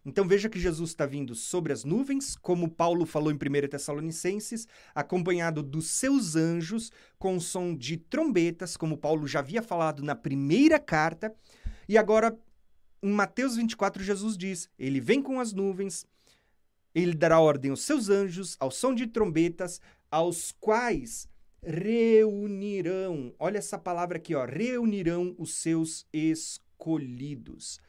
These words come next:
Irmãos, aonde aparece essa palavra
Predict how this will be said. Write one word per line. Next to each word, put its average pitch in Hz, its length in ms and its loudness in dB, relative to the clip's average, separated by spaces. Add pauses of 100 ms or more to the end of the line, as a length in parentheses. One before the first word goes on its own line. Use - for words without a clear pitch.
(340)
Irmãos, 220 540 2
aonde 294 340 2
aparece 190 500 0
essa 175 160 -2
palavra 165 720 4